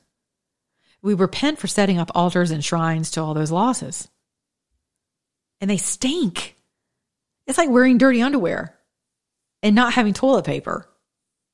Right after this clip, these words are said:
for twenty-five years. People smell you coming. <laughs> There's your visual. Happy Monday.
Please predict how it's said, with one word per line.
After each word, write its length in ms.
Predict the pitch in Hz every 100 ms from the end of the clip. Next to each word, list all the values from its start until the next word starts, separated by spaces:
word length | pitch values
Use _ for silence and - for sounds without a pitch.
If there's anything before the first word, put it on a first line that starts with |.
| _ _ _ _
for 140 | - 262
twenty-five 540 | - 294 294 269 254
years. 540 | 277 302 - - - - _ _
People 220 | 302 311
smell 460 | 277 - 240 254 285
you 180 | 220 214
coming. 540 | - 233 208 160 185 _ - - _ _ _ _ _ _
<laughs> 920 | - - - - - - - _ _ -
There's 220 | 294 302
your 140 | 202
visual. 520 | 165 180 180 202 214 - - - _
Happy 180 | 254 269
Monday. 440 | 277 302 226 214